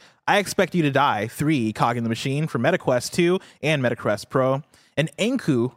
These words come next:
Early Access for P C, Book of Hours for P C, and then Affogato for P C.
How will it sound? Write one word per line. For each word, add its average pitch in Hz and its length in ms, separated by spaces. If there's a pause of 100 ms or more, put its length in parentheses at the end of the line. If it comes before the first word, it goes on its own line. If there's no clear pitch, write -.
Early 175 280
Access 110 400
for 110 460
P 120 180
C, 139 320 (480)
Book 226 240
of 226 160
Hours 147 420
for 127 140
P 123 180
C, 117 320 (120)
and 135 100
then 139 220
Affogato 135 760
for 117 140
P 113 220
C. 107 300